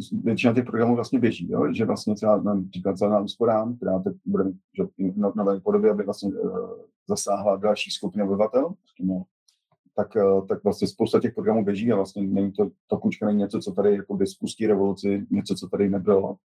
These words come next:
Spíš to vypadá tak, eh, už z povahy věcí, že bychom spíše pomohli jakoby facilitovat některé věci ve smyslu profinancovávání, znamená zpřístupnění těch existujících programů.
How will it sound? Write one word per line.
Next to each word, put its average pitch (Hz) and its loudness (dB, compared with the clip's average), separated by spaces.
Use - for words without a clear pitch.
Spíš - -4
to 113 0
vypadá 98 4
tak, 98 0
eh, 95 0
už - -4
z - -14
povahy 104 2
věcí, 95 -2
že 92 0
bychom 98 0
spíše - -2
pomohli 98 2
jakoby 95 0
facilitovat 98 2
některé 98 2
věci - 2
ve 180 0
smyslu 98 -4
profinancovávání, 101 0
znamená 95 -2
zpřístupnění 113 -2
těch 104 -6
existujících 101 -4
programů. 113 0